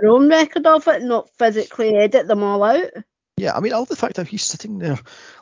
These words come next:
Speaker 2: looking at pictures of, of various people and saying, "Oh my God, he was a brave soldier." Next minute you go, "No, no, he was a, a spy and a traitor and da, da, da." And I'm going, "What's happening here?" I mean, he knows some of these people personally, and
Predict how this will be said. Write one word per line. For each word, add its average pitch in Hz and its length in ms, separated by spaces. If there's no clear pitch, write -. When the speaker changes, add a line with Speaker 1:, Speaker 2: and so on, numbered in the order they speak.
Speaker 2:
looking 165 260
at - 100
pictures - 360
of, 151 120
of 127 100
various 160 200
people 160 200
and 156 140
saying, - 200
"Oh 240 60
my 240 120
God, 220 300
he 254 100
was 269 120
a - 60
brave - 300
soldier." 247 460
Next - 200
minute 180 120
you 170 80
go, 139 100
"No, 190 140
no, 156 160
he 190 160
was 196 120
a, 135 240
a 120 80
spy 131 440
and 165 200
a 104 60
traitor 147 640
and 107 220
da, 139 100
da, 143 100
da." 107 100
And 95 80
I'm 160 120
going, 151 420
"What's 202 240
happening 226 400
here?" 190 340
I - 20
mean, 156 140
he 185 160
knows 147 300
some 214 100
of 226 40
these - 80
people 160 280
personally, 208 600
and 151 280